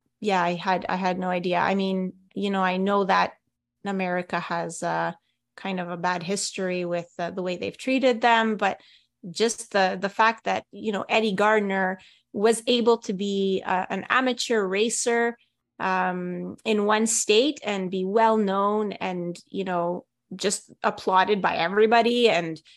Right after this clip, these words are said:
he could race against, like, white athletes and black athletes, and it didn't matter. And then he runs down to the, those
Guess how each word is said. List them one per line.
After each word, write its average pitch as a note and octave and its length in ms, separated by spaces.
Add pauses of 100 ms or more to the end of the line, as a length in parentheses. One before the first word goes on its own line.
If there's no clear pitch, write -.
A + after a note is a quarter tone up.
(180)
he F#3+ 240
could F#3+ 240
race G3 280
against, E3+ 420
like, - 220
white F#3+ 380
athletes F#3+ 640
and E3+ 140
black F3 300
athletes, F3 540
and F#3 100
it F3 80
didn't F3+ 300
matter. F3+ 300
And A3 200
then F3+ 140
he F3+ 460
runs F#3 460
down F3+ 320
to F3+ 120
the, E3+ 360
those E3+ 400